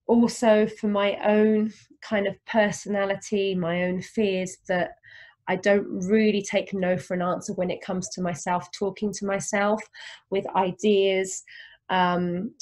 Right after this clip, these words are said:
whether that be obviously the Simone Thomas Wellness brand. Um,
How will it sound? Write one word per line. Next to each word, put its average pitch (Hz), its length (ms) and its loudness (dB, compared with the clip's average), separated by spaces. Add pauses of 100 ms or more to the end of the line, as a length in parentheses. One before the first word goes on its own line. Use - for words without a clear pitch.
(180)
whether 190 220 -2
that 175 280 -2
be 180 320 0
obviously 185 460 -6
the 185 80 -6
Simone 185 400 -4
Thomas 175 400 -6
Wellness 196 480 0
brand. 190 580 0 (540)
Um, 180 500 2